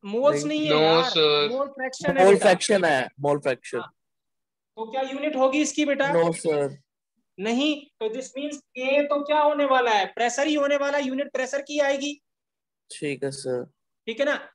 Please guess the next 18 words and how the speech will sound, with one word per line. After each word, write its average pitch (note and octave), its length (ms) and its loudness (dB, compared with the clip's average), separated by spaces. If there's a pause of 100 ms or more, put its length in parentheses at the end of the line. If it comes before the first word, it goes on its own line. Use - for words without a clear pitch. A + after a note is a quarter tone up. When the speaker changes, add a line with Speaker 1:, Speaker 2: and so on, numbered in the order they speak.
(140)
Speaker 1:
अब C4 140 -4
हम D4 260 0
एक D4+ 240 0
उस C#4+ 200 -6
pressure C#4 340 -2
को D#4+ 160 -8
क्या D#4 260 -2
कहेंगे D4+ 320 -4
ये D#4 200 -4
important G#3 640 -4
है G#3+ 60 -6
कि G#3+ 120 -14
के C4+ 360 -6
को D4 140 -12
क्या D4 200 2
कहेंगे। G3+ 360 0
क्या - 560 -10
हम D4 280 -2